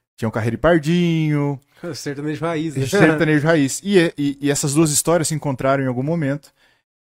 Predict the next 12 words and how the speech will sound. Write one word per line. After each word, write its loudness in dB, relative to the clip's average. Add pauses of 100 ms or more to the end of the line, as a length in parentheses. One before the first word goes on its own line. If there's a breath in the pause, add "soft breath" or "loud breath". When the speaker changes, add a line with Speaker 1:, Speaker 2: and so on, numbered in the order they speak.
Speaker 1:
E, -4
e 2
o 2
fruto -2
delas 2
tá -4
falando 0
com -4
vocês -2
agora. -4
Então, 2
Speaker 2:
Uhum. -4